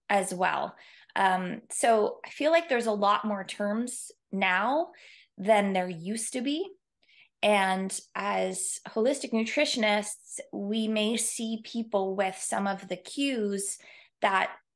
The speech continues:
don't necessarily fall into a,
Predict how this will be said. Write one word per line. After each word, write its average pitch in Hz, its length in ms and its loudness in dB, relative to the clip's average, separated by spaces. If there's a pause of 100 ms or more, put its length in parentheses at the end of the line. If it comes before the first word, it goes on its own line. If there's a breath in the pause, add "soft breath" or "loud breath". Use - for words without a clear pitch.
(140)
don't 269 280 4
necessarily 214 840 -2 (220)
fall 196 480 4
into 202 760 -2 (120)
a, 185 440 -4